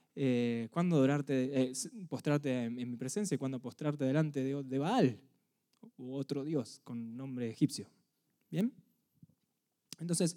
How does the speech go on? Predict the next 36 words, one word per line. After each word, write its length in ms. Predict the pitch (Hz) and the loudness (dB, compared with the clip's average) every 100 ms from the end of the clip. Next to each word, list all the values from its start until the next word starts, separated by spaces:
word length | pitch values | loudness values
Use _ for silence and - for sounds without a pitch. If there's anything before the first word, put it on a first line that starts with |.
| - - | -10 -4
toda 200 | - 208 | 6 6
esa 120 | 202 | 8
libertad 540 | 180 170 165 165 202 208 - _ | 8 8 6 4 2 0 -8 _
era 160 | 170 160 | 0 2
necesaria 680 | 135 113 - - 160 175 | 2 0 -2 2 6 6
para 180 | 160 120 | 2 -2
cumplir 440 | 120 120 135 165 160 - _ _ _ | -2 2 4 4 2 -12 _ _ _
la 120 | 127 | 0
ley 120 | 123 127 | 2 2
de 80 | |
Moisés. 440 | 123 120 120 120 - - _ _ - | 2 0 0 -6 -8 -18 _ _ -4
Em, 500 | 156 139 135 131 135 _ _ _ _ | 4 6 6 2 -4 _ _ _ _
era 160 | 185 202 | 0 0
una, 100 | 180 | 2
había 240 | 151 180 | 4 4
una 120 | 202 | 6
promesa 440 | 165 175 190 - 123 | 4 2 2 0 -2
que 60 | |
era 100 | 135 | 0
la 120 | 131 127 | 0 0
tierra 260 | 160 151 | 0 0
prometida. 560 | 143 151 175 214 107 - _ _ _ | 0 0 2 2 2 -2 _ _ _
Era 120 | 196 170 | -8 -4
básicamente 520 | 175 185 185 202 185 | -4 -2 -4 -4 -2
un 120 | 170 | -4
sueño 480 | - 202 220 202 185 | -2 0 2 4 4
de 80 | 170 | 4
Disney, 480 | 180 98 104 101 - _ _ _ - | 2 -2 -12 -18 -20 _ _ _ -6
¿no? 240 | 170 214 196 | -2 -2 -4
El 80 | 135 | -6
sueño 360 | - 202 208 | 2 6 8
de 100 | 196 | 6
Disney 540 | 190 202 185 202 208 185 | 6 4 2 -2 -4 -6
de 160 | 170 156 | -6 -4
los 180 | 151 | -2
Israel, 400 | 160 165 175 202 | -4 -4 -4 -4